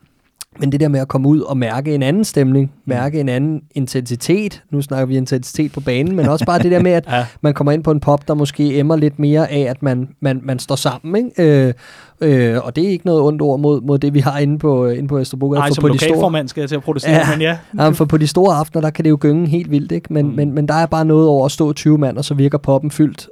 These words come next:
Speaker 1: og, og så kommer man hinanden ved. Så, øh,
Speaker 2: Ja.
Speaker 1: så super fedt, og jeg tror, vi var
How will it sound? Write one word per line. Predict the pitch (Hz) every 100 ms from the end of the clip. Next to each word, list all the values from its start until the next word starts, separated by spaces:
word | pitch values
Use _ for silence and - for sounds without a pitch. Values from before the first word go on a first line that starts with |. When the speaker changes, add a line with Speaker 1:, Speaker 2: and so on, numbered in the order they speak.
| -
Speaker 1:
og, | 135 123 -
og | 131
så |
kommer | 143 139 135
man | 127 127
hinanden | 127 117 127
ved. | 123 139
Så, | - 143 123 117
øh, |
Speaker 2:
Ja. | 113 117 - 120 107
Speaker 1:
så | - 135 147
super | - 190 170
fedt, | 170 165 -
og | - 147 139
jeg | 143
tror, | - 151
vi | 151
var | 127 143 143 131